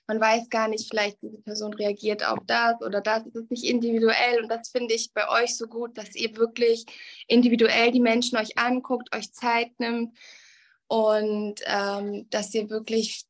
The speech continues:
da eine, äh, Bestimmung macht, was für den Menschen das Beste ist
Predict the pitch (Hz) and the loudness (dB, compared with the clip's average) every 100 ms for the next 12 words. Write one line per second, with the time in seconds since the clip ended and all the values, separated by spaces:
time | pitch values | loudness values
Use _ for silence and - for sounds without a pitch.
0 | _ _ - 214 208 220 214 - 220 202 | _ _ -2 2 2 2 0 -4 -2 -2
1 | - 208 208 202 208 202 247 262 254 233 | -2 -4 -4 -6 -8 -2 0 2 2 -2
2 | 202 196 - _ - 202 214 - 214 - | -4 -8 -14 _ -4 -2 -2 -2 -2 0
3 | 226 220 254 247 247 - 233 226 196 - | 0 6 8 8 4 2 2 0 -2 0
4 | 285 - 180 180 185 196 - - | 0 0 0 2 2 0 -8 -20